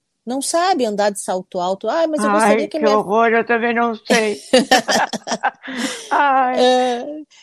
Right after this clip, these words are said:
Speaker 1: e aí, "Ah, eu gostaria muito que meu, que o meu filho perdesse um pouco da timidez. Ele é muito
Speaker 2: Uhum.
Speaker 1: tímido, muito introspectivo.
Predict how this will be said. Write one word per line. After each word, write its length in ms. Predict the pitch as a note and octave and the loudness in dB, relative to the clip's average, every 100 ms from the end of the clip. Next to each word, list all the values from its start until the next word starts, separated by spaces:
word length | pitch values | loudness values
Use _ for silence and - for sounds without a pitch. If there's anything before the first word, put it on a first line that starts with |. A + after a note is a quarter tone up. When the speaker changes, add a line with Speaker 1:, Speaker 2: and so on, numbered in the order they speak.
| - | 0
Speaker 1:
e 120 | A#3+ | 4
aí, 140 | A#3+ B3 | 6 6
"Ah, 160 | F4+ | 4
eu 60 | D#4 | -2
gostaria 440 | E4+ - D#4 D#4+ | -6 -6 -6 -6
muito 280 | D4 D#4+ D#4+ | -8 -12 -12
que 140 | - | -10
meu, 220 | D4+ C4+ A#3+ | -8 -8 -8
que 120 | C#4+ | -8
o 40 | |
meu 180 | C4+ C4 | -6 -6
filho 640 | - - C4 C#4 C4+ B3 | -10 -10 -8 -6 -4 -4
perdesse 580 | A3+ B3 G#3+ A#3+ B3+ C4 | -2 -4 -2 -4 -4 -6
um 40 | |
pouco 440 | A#3 A#3 A3 A#3+ A#3+ | -8 -4 -4 -4 -4
da 140 | A3+ | -4
timidez. 880 | A3 B3 B3 F#3+ B3 C4 C4 A3 - | -4 -6 -4 -2 0 4 2 2 -4
Ele 100 | A3+ | -6
é 40 | A#3 | -6
muito 260 | A#3+ F3+ | -8 -6
Speaker 2:
Uhum. 0 | |
Speaker 1:
tímido, 640 | G3+ - C#4 C#4+ C4 A3 A3+ | -2 -2 0 0 -2 -2 -4
muito 200 | A#3 A#3+ | -4 -2
introspectivo. 1080 | A#3+ A#3+ - B3 - - C4+ C#4+ A#3+ A3 | 0 0 0 -2 -2 -4 0 2 0 -4